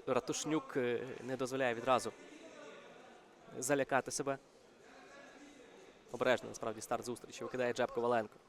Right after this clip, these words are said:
З двойним джебом намагається підійти, але при цьому ховає голову Коваленко. Зараз передньою рукою. Чудово пробиває боксерка з Умані.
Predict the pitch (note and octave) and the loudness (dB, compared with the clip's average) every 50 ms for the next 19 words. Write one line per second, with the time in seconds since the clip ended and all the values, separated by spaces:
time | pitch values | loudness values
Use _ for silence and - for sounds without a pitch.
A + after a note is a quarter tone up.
0 | - - - - - - - - - - - - - - - - - - - - | -20 -20 -20 -20 -20 -20 -20 -20 -20 -20 -20 -20 -20 -20 -20 -20 -20 -20 -20 -20
1 | - - - B3 A#3 - - B3+ - - - - A3 A3 - - - - - - | -20 -18 -18 -16 -16 -16 -18 -16 -10 -8 -8 -8 -10 -14 -16 -18 -20 -20 -20 -20
2 | - - - - - - - - - - - - - - - - - A#2+ A2+ A2+ | -20 -20 -20 -20 -20 -20 -20 -20 -20 -20 -20 -20 -20 -18 -16 -14 -12 -10 -2 2
3 | A#2 A#2+ A#2 A#2 A#2 A2 B2 A#2+ A#2 A#2 A#2 A2+ G#2+ A2 A#2 A2+ G#2 - - - | 2 2 2 2 0 2 2 2 2 0 -2 -2 0 2 2 2 0 -2 -6 -8
4 | A#2+ A#2+ A#2+ - - C#3 B2 A2+ A2 - - - - B2 A#2 - - C#3+ B2 A#2+ | -4 -6 -4 -2 0 0 2 2 0 -2 -6 -8 -6 -6 -4 -4 -2 2 4 6
5 | A#2 A2+ A#2 A2+ B2 B2+ A#2 G#2+ G#2 G#2 - - - - - - - - - - | 6 6 4 4 4 2 2 2 0 -4 -8 -10 -14 -14 -14 -14 -12 -4 2 4
6 | A#2+ A#2 A2+ A2+ A2+ A#2 - D3+ C#3 - - - - - - - - - - A2+ | 6 6 6 6 6 4 4 2 2 2 0 -18 -18 -18 -18 -16 -14 -8 -4 -2
7 | - - - - - A#2+ A#2 A#2 A#2 A2+ A#2+ A#2 A#2 A#2+ - B2 A#2+ A#2+ A#2+ C3 | 0 0 -2 -2 -2 0 2 2 0 0 0 -2 -2 0 0 0 0 0 0 -2
8 | - - - - - - - - - - - - - - A#2+ A2 A2+ A#2+ A#2 - | -6 -10 -20 -20 -20 -20 -20 -18 -18 -18 -16 -14 -12 -10 -4 0 2 2 2 2
9 | - A#2 A#2 B2 A#2+ A2+ G#2+ G#2+ G#2 - - A#2+ A2 - - - - - C3 A#2+ | 0 2 4 6 4 4 4 2 -4 -4 -2 -4 -2 -2 -4 -4 -2 0 2 2
10 | A#2+ B2 C3+ | 4 2 2